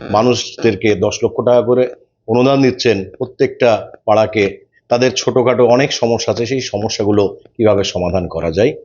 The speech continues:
সেই লক্ষ্যে। আমরা ত্রিস্তর পঞ্চায়েতের মধ্যে দিয়ে অনেক বড় বড় প্রকল্পের কাজ করি, হয়তো এই ছোট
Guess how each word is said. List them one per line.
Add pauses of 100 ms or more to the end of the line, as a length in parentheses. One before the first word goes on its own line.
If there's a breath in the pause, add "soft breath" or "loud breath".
(120)
সেই
লক্ষ্যে। (500 loud breath)
আমরা
ত্রিস্তর
পঞ্চায়েতের
মধ্যে
দিয়ে (1000)
অনেক
বড়
বড়
প্রকল্পের
কাজ
করি, (640)
হয়তো
এই
ছোট